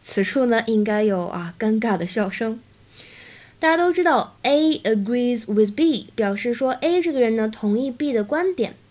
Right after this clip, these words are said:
但是你可能不知道，这样的一个句型，这样的一个词汇，它其实呢，可以使用something，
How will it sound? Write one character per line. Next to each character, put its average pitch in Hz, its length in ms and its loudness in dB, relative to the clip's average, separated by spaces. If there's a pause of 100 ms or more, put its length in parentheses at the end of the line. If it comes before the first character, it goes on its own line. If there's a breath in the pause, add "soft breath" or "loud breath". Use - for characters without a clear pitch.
(320)
但 370 280 0
是 - 400 -4
你 214 160 0
可 220 140 -4
能 196 160 -2
不 208 100 -4
知 208 140 0
道， 214 260 -2 (380 loud breath)
这 - 100 -2
样 392 140 2
的 339 60 2
一 - 20 0
个 302 80 0
句 302 220 0
型， 220 420 -2
这 247 80 0
样 226 140 0
的 214 40 2
一 208 60 0
个 208 80 -2
词 214 260 -4
汇， 202 380 -4
它 214 160 -6
其 214 180 -4
实 226 180 -2
呢， 226 140 -2
可 220 280 -2
以 208 100 0
使 214 180 -2
用 180 160 -2
something， 320 440 0